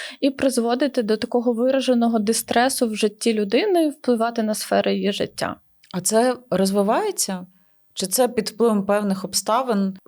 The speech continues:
Speaker 2: є в тобі, наприклад, та, генетично, і воно потім отак от вмикається?
Speaker 1: М, ну, зараз ведуться такі дискуси стосовно генів,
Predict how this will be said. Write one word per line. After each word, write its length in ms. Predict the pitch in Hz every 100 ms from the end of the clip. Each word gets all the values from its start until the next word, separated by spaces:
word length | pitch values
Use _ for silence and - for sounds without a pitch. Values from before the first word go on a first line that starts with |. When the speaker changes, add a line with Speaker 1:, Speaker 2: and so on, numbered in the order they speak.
| -
Speaker 2:
є 300 | - 165 220
в 80 | 208
тобі, 340 | 196 180 320
наприклад, 460 | - - 202 185 175
та, 100 | 233
генетично, 680 | 240 208 214 208 196 -
і 120 | 165 190
воно 240 | 220 226
потім 280 | 233 233 202
отак 220 | 196 196
от 100 | 190
вмикається? 800 | 170 185 180 147 147 - - - _
Speaker 1:
М, 400 | 262 262 269 262 269
ну, 180 | - 311
зараз 400 | 311 311 320 311
ведуться 420 | 262 240 277 294
такі 260 | 285 269 262
дискуси 500 | 220 277 - 269 240
стосовно 680 | 240 240 269 262 262 247 -
генів, 600 | 226 233 262 330 427 277